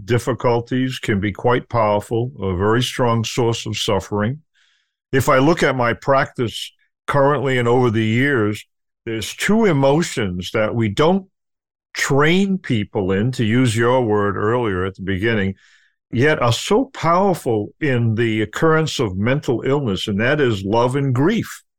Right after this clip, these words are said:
Grief is a very important emotion occurring because of loss, occurring because of, uh,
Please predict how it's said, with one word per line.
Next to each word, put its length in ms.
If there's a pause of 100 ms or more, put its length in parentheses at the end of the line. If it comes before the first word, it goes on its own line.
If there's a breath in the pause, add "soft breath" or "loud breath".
(560)
Grief 480 (300)
is 200
a 60
very 380
important 500
emotion 580
occurring 560
because 400
of 140
loss, 640
occurring 520
because 460
of, 240
uh, 180